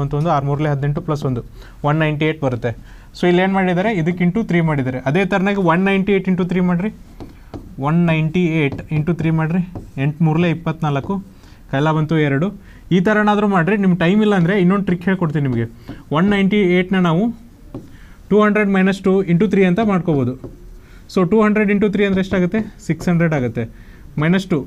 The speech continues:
ಟೂ ಇಂಟು ತ್ರೀ ಸಿಕ್ಸ್ ಆಗುತ್ತೆ. ಎಷ್ಟಾಯ್ತಪ್ಪ? ಫೈವ್ ನೈಂಟಿ ಫೋರ್ ಆಯಿತು. So ಈ ಕ್ಯಾಲ್ಕುಲೇಷನ್ ನಿಮಗೆ ಸ್ಪೀಡ್ ಆಗುತ್ತೆ ಇದಕ್ಕಿಂತ. So ಪ್ರತಿಯೊಂದನ್ನು ನೀವು ಮಲ್ಟಿಪ್ಲೈ ಮಾಡೋದಕ್ಕಿಂತ ಈ ಥರ ಡಿವೈಡ್ ಮಾಡಿಕೊಂಡ್ರೆ ನಿಮ್ಗೆ ಎಷ್ಟು ಬರುತ್ತೆ? ಫೈವ್ ನೈಂಟಿ ಫೋರ್ ಬರುತ್ತೆ. So ಇಲ್ಲಿ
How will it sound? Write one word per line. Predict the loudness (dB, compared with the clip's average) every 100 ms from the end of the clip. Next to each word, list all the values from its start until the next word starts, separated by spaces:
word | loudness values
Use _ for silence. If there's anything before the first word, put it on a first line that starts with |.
| -2
ಟೂ | 2 2
ಇಂಟು | 0
ತ್ರೀ | 0 -2
ಸಿಕ್ಸ್ | -4 -4 -2
ಆಗುತ್ತೆ. | -2 -2 -2
ಎಷ್ಟಾಯ್ತಪ್ಪ? | -2 -2 -2 -4 -6 -10 -18 -16 -16 -16 -10 -2
ಫೈವ್ | 2 2
ನೈಂಟಿ | 2 0 -2
ಫೋರ್ | -2
ಆಯಿತು. | -2 -4 -4
So | 0 2
ಈ | 2 2
ಕ್ಯಾಲ್ಕುಲೇಷನ್ | 0 0 0 -2
ನಿಮಗೆ | 0 0 -2
ಸ್ಪೀಡ್ | 0 2 4
ಆಗುತ್ತೆ | 2 2 0
ಇದಕ್ಕಿಂತ. | 0 0 0 -4 -6 -20 -20 -4
So | 0
ಪ್ರತಿಯೊಂದನ್ನು | 0 2 0 2 0 2
ನೀವು | 2
ಮಲ್ಟಿಪ್ಲೈ | 2 2 2 2 4
ಮಾಡೋದಕ್ಕಿಂತ | 2 0 -4 0 0
ಈ | 2
ಥರ | 4
ಡಿವೈಡ್ | 4 4 2
ಮಾಡಿಕೊಂಡ್ರೆ | 0 0 0 -2 -4 -18 -20 -20 -4
ನಿಮ್ಗೆ | 0 2 2
ಎಷ್ಟು | 2
ಬರುತ್ತೆ? | 0 2 -2 -4 -4
ಫೈವ್ | 0 0
ನೈಂಟಿ | 0 -2 -2
ಫೋರ್ | -2 0
ಬರುತ್ತೆ. | -2 -4 -8 -8 -18 -20 -18 -6
So | -2 0
ಇಲ್ಲಿ | 2